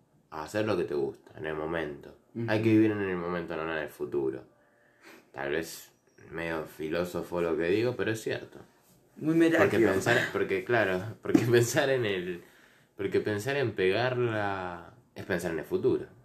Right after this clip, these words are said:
Speaker 1: A menos que la pegues, a-, ahora mismo la estemos pegando y no tiene sentido porque sería nuestro primer episodio.
Speaker 2: Exacto.
Speaker 1: Exacto.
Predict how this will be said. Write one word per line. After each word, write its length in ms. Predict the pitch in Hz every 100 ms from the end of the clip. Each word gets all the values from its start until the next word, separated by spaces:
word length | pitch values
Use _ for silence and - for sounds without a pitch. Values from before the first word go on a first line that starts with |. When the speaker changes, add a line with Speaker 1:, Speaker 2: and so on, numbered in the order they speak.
| _ _
Speaker 1:
A 80 | -
menos 280 | 76 76 101
que 120 | -
la 160 | 71 69
pegues, 400 | 80 78 78 -
a-, 300 | - - - 76
ahora 140 | 85
mismo 180 | 87 82
la 80 | 73
estemos 280 | 87 82 -
pegando 460 | 78 90 98 76
y 40 | 71
no 100 | 78
tiene 160 | 78
sentido 380 | 71 80 78 104 76
porque 200 | 76 73
sería 320 | 73 71 69
nuestro 300 | 65 73 69
primer 240 | 64 69
episodio. 420 | - - - 127 - _ _ _ _ _ _ _ _ _
Speaker 2:
Exacto. 720 | - 185 208 - - - - - _ _ _ _ _
Speaker 1:
Exacto. 580 | 117 135 101 80 -